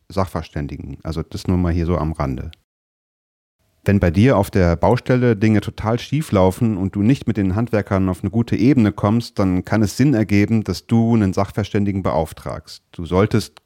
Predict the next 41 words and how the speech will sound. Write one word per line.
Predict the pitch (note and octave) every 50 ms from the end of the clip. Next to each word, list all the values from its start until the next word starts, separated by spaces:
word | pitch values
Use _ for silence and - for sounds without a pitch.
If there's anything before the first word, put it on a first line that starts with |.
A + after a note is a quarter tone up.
| _ -
grundsätzlich | - G2+ A2 B2 - C3 A2+ - - A#2+ A#2 A2 - -
immer | A2+ B2 A#2 F2+
auf | G2+ G2+ -
die | - G2
passenden | - - - G#2+ - - A2 F#2+ F2
Qualifikationen | - - G2 F#2+ F#2 G2 - - F2+ - - - G2 A#2 C3+ D3 C3
achten. | - C3+ - - - - C#3 C#3 C3+ - _ _ _ _ _ _ _ _ _ _ _ _ _ _ _
In | - G2 F#2+
meinem | F#2+ G2 A2+ B2+ A#2+
Gewerk, | A#2+ A2 G2+ A2+ A2+ A2+ A2 -
also | D2 F#2 G2 F2 F2 F#2 F2+ E2+
Zimmerei, | - - - G2 G2 F#2 E2 F2+ F#2+ G#2 A#2 A#2
gibt | F#2+ G#2 G2+ - - F#2+
es | F2+ - -
ja | F#2+ F#2 F2+
verschiedenste | - - F#2+ - - B2+ A#2+ A#2 G2+ - -
Bereiche | - F#2 E2 E2 F#2 G#2+ C3+ C#3 - D3 C3+ B2+ B2+ B2+ E2+
und | F#2+ G2 - -
aus | F#2 E2+ F#2
meiner | F#2 G2+ A2 A2 F#2
Sicht | G2 G2+ F#2+ - - F#2+
würde | G2 F#2
es | F#2 - -
nicht | A#2 B2 - -
viel | - - A2+ G2
Sinn | F2 G2+ A2+ B2+
machen, | B2 A#2+ A#2 A2+ - A#2 A2+ A2+ A2 A2 -
da | G2+ G2 F#2+ G2 F#2+ F#2+ F2+ D2+
wen | E2+ G2 G2+ G2+
zu | - - F2
beauftragen, | F#2+ - F#2 G#2+ G#2 - - - G2 G2 G2 G2 F2+
der | F#2+ F#2
sich | F2 F2 -
eigentlich | - F#2+ G#2 G2+ G2+ F#2+ - -
nur | G2+ G2 F#2+
mit | F#2 - -
dem | F#2 F2 F2 F2 E2+ E2+ -
Ingenieursholzbau | - F2+ F2 F2 F2 F2 F#2 A#2+ C3 - - B2+ B2 - - - A#2+ A#2 A#2+ A#2
zum | - A#2 A2
Beispiel | A2 A2 A2+ - - A2
beschäftigt | A2+ A2 - - A#2 A2+ - - - A#2+ A#2 - - - - - - -